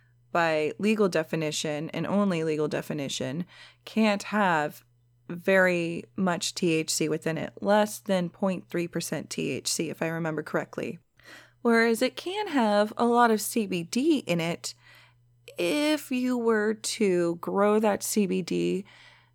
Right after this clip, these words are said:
in a female plant for its flower, which produces the majority of the trichomes.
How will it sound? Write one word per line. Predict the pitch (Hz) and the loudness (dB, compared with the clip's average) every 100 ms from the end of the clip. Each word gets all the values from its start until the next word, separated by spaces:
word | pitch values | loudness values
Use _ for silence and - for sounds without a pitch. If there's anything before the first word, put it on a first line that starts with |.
| _ | _
in | 208 | -2
a | 190 | -2
female | - 277 320 294 175 | 0 0 2 2 0
plant | - 175 165 156 - - _ | -2 -4 -2 -4 -6 -14 _
for | - 180 | 0 2
its | 147 - | 2 -4
flower, | - 233 233 196 160 156 170 202 _ | -2 4 6 6 4 2 2 -4 _
which | 180 175 - - - _ _ _ _ | -4 -4 -4 -10 -12 _ _ _ _
produces | 202 170 190 - 180 - | -2 0 0 0 -2 -2
the | 180 | -2
majority | 175 165 208 247 196 | -2 0 2 4 4
of | 151 | 0
the | - | -2
trichomes. | - 262 302 - 156 147 - - | -4 0 -2 -2 -4 -4 -10 -14